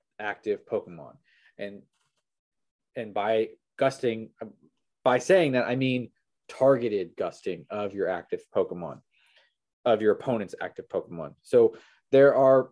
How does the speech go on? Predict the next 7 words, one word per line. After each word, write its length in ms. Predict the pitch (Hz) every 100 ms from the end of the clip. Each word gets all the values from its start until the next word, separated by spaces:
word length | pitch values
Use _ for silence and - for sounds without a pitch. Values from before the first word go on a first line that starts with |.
| _ -
obviously 480 | 143 143 - 135
different 460 | 113 113 107 107 92
gusting 340 | 104 98 98
effects 460 | 92 - 160 139 -
in 180 | 127 120
different 380 | 110 - 107 107 _ _ _ _ _ _
forms. 680 | - 151 113 73 - _